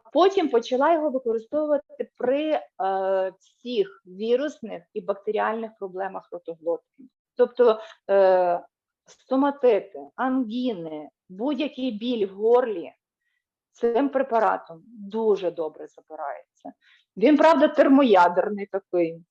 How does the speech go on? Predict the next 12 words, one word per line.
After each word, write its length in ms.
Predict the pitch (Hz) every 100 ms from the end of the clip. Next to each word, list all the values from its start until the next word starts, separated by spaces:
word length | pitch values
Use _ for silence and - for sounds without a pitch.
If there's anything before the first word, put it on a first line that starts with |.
| _ _
жорстко 560 | 165 180 190 170 - 180
термоядерний. 880 | - 190 196 190 175 175 185 196 196
Рекомендую 760 | 233 240 247 233 269 302 277
його, 360 | 226 226 220 262
якщо 420 | 226 - - 233
особливо 460 | 220 220 214 233 214
людина 340 | 226 226 226
має 260 | 214 208 196
таку 220 | - -
якусь 220 | 196 190
підвищену 580 | _ 190 190 196 185 170
чутливість, 600 | - 175 196 254 220